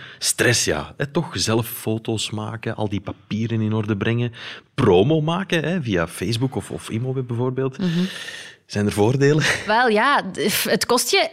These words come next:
Speaker 2: niks.
Speaker 1: Ja.
Speaker 2: Je doet het zelf, je hebt het zelf in handen, je bepaalt zelf wanneer je te koop zet, hoeveel je vraagt, wat jouw vraagprijs is. Je doet de onderhandelingen zelf. Hè?
Speaker 1: Mhm.
Speaker 2: Je, je gaat zelf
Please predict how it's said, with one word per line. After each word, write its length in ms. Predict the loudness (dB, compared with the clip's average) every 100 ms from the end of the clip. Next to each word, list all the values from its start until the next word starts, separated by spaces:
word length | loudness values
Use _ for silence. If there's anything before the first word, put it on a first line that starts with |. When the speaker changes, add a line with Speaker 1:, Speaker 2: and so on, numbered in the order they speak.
| 2
Speaker 2:
niks. 300 | 2 2 2
Speaker 1:
Ja. 200 | 4 6
Speaker 2:
Je 60 |
doet 180 | 6 4
het 120 | 2
zelf, 320 | 2 2 2 2
je 60 |
hebt 140 | 0 -2
het 120 | 0
zelf 240 | 2 4
in 80 | 4
handen, 340 | 4 4 4 4
je 60 |
bepaalt 460 | 2 0 0 0 -2
zelf 560 | -4 0 4 4 2 -4 -12 -12 -10
wanneer 360 | -4 -2 0 0
je 80 | 0
te 100 | 0
koop 280 | 0 0 0
zet, 300 | -4 -4 -10
hoeveel 320 | 0 4 6 6
je 140 | 6
vraagt, 520 | 4 0 0 -4 -8 -8
wat 200 | -4 -2
jouw 160 | 0 0
vraagprijs 720 | -2 -2 -2 -4 -2 0 0
is. 280 | 0 -2 -4 -6 -12 -8
Je 140 | 0
doet 140 | 0 2
de 100 | 4
onderhandelingen 920 | 4 4 2 2 0 0 -2 0 0
zelf. 420 | 2 0 -4 -8
Hè? 180 | -2 0
Speaker 1:
Mhm. 100 | 2
Speaker 2:
Je, 180 | 0 0
je 220 | 0 0 2
gaat 220 | 0 0
zelf 380 | 0 0 0